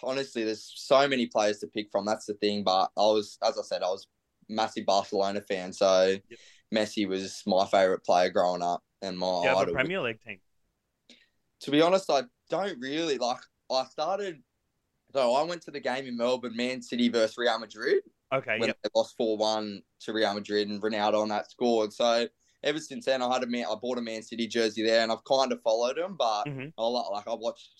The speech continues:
Speaker 1: so many games. Like, I nearly watch every game that I can that's not a stupid time.
Speaker 2: <laughs> Yep.
Speaker 1: Um, but, like, it's just top football, so it's good to watch. But,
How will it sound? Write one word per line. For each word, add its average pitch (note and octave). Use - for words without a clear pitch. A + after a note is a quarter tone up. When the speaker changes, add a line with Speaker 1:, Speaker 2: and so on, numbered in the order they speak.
Speaker 1:
so A2
many G2+
games. G2
Like, -
I G2+
nearly G#2+
watch F#2+
every G#2+
game G#2
that G2
I G2
can G2+
that's F2
not G#2
a G2+
stupid G#2
time. A2+
Speaker 2:
<laughs> -
Yep. G#2+
Speaker 1:
Um, G#2
but, F#2
like, F2
it's -
just -
top G#2
football, G2+
so F#2
it's -
good A2
to A2
watch. G#2
But, A2